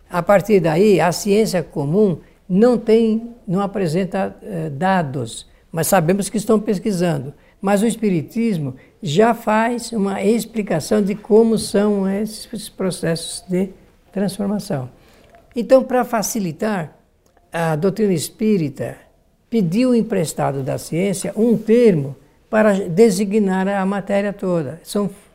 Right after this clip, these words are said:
a designação é de fluidos. Fluidos nos mais variados estados, desde sólido, líquido, porque a, a ciência faz, eh, experiências, experimentações e mo-, mostra essas trans-,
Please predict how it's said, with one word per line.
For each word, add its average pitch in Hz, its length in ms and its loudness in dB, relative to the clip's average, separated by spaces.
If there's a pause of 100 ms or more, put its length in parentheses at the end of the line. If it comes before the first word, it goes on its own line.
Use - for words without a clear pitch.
(420)
a 143 340 -6
designação 165 640 -2
é - 20 -4
de 185 160 -2
fluidos. 196 840 0 (600)
Fluidos 180 540 4
nos 196 240 4
mais 226 380 0
variados 196 880 0 (260)
estados, 185 800 -4
desde 196 380 2
sólido, 165 420 0
líquido, 175 380 -4 (240)
porque 156 360 -2
a, 123 360 -2
a 131 80 -6
ciência 208 400 -2
faz, 190 480 -6 (380)
eh, 160 440 -8
experiências, 165 880 0
experimentações 151 840 -8
e 214 100 -2
mo-, 202 240 0
mostra 185 760 -2
essas 147 460 -8
trans-, 156 260 -8